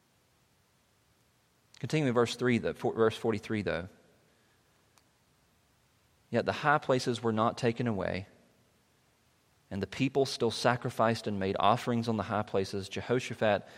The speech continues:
also made peace with the king of Israel." Maybe, maybe we don't really fit into the category of complete dismissal, we say.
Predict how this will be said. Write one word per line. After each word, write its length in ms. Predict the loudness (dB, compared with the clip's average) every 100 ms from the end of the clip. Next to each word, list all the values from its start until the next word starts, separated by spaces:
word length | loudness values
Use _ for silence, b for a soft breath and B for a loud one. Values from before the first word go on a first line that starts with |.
| B B
also 400 | 0 0 2 2
made 280 | 2 0 -2
peace 300 | -4 -6 -4
with 120 | -6
the 60 | -6
king 200 | -8 -6
of 60 | -4
Israel." 280 | -4 -4
Maybe, 540 | 0 2 4 4 2 0 B B
maybe 480 | 2 6 6 6 4
we 240 | 4 2
don't 260 | 6 6 4
really 260 | 2 4 4
fit 520 | 2 -4 4 6 6
into 280 | 2 0 2
the 80 | 0
category 680 | 2 4 4 2 2 2
of 280 | 4 2 2
complete 640 | -4 -6 -6 -2 -2 -2 -6
dismissal, 580 | -6 -4 -6 -6 -8
we 140 | -10 -10
say. 320 | -8 -8 -8